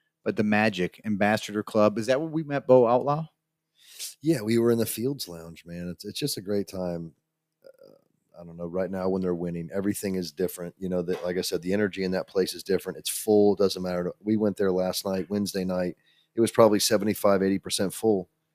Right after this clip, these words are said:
Speaker 2: But the difference is the team is rooting for, or the, the crowd is rooting for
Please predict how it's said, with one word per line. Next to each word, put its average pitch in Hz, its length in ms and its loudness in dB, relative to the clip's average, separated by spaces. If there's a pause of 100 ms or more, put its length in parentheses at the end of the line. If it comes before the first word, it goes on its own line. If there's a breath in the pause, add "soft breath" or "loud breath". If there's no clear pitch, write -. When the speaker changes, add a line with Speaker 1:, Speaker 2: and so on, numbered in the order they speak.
(580)
Speaker 2:
But 113 100 4
the 120 80 2
difference 123 500 6
is 127 320 8
the 107 120 -4
team 127 460 -2
is 92 140 -4
rooting 104 400 2
for, 95 360 -4
or 101 40 0
the, 95 140 0
the 85 180 -10 (160)
crowd 123 380 0
is 90 140 -4
rooting 104 300 0
for 95 480 0